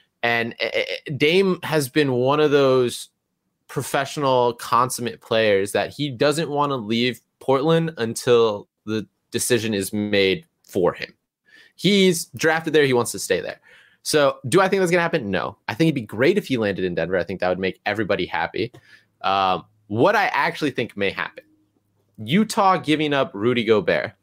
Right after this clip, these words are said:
They already got rid of Donovan Mitchell. Rudy Gobert is a center in the middle of nowhere. He has nobody to pass to. There's no offense over there. It'd be great to, for them to pair up with Kevin Durant,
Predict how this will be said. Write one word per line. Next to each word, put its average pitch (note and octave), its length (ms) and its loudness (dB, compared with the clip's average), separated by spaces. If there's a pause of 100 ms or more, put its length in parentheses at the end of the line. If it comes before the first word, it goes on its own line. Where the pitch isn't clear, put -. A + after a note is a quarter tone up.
(500)
They B2+ 120 2
already F3+ 240 2
got D#3+ 200 0
rid D3 140 2
of B2+ 80 -4
Donovan A2 420 0
Mitchell. F#2 540 -2 (300)
Rudy C#3+ 260 0
Gobert D3 460 4
is A2+ 120 0
a F#2 140 -2
center C#3 520 0
in A#2+ 400 -4
the A2 80 0
middle C3+ 360 2
of F#2+ 240 -2
nowhere. F2 580 -4 (420)
He B2+ 100 -4
has A2 220 0
nobody D3 420 2
to C#3+ 60 0
pass A#2+ 280 -2
to. A2 160 -4
There's F2+ 260 -4
no C#3+ 480 2
offense A2 560 0
over E2+ 220 -8
there. E2 340 -2 (280)
It'd C#3+ 200 2
be E3 120 2
great C3+ 540 -2
to, D#3 220 0 (100)
for B2+ 280 0
them A#2+ 380 -2
to A#2 60 0
pair A#2+ 420 0
up A2+ 320 2 (500)
with B2+ 440 2 (460)
Kevin B2+ 300 -4
Durant, A#2 460 2